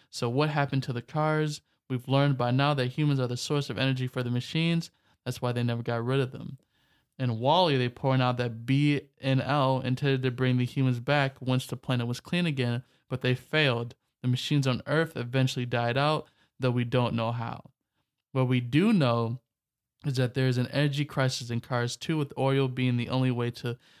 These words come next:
only way society trudges on despite its dangers. We even learned that the An-, An Oil Corporation was using green energy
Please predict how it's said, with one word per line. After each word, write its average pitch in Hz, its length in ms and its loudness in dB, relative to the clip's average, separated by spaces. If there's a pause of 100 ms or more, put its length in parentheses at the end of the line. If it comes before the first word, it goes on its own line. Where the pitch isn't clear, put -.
(100)
only 151 180 4
way 139 120 4
society 131 460 0
trudges 123 400 -4
on 135 160 2
despite 123 360 -4
its - 320 -16
dangers. 160 640 0 (280)
We 123 120 -2
even 151 260 2
learned 147 260 4
that 127 200 0
the 120 240 -6
An-, 127 300 2
An 156 300 4
Oil 143 220 2
Corporation 123 960 -4 (240)
was 123 160 -2
using 123 300 2
green 165 420 2
energy 120 640 -2